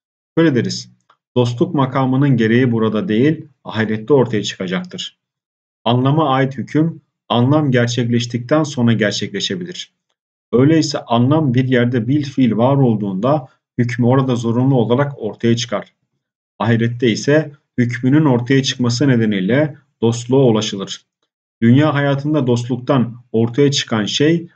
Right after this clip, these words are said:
ondan gözüken ve kişinin dostluğa ehil olup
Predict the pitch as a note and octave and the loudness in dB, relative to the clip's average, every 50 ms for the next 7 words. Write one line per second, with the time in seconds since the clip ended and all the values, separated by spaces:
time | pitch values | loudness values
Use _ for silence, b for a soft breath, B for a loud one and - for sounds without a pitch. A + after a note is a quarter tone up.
0 | B B _ _ _ _ A2+ A#2+ A#2+ A#2 A2+ C#3 D3+ D#3+ D3+ B2+ A#2 A#2+ A2 A#2 | B B _ _ _ _ 2 2 4 4 4 2 2 0 0 2 0 0 0 0
1 | A#2 A#2+ - C3+ A#2+ A2+ G#2 F#2+ F2+ F2+ F2+ - _ _ _ _ _ - - A#2 | -4 -4 -2 -2 -2 -2 -4 -4 -6 -6 -8 -12 _ _ _ _ _ -10 -8 -6
2 | - - C#3 D3+ D#3 D3 B2 B2 A#2+ A#2 A#2+ - B2+ C#3+ D3 D3+ D3 - B2+ A#2+ | -2 0 2 2 2 4 4 2 2 2 0 -2 0 2 2 2 0 0 -2 0
3 | C3 D3+ D3 C3+ A2 G#2 A#2 B2 - - | 0 0 0 0 0 0 0 0 -2 -4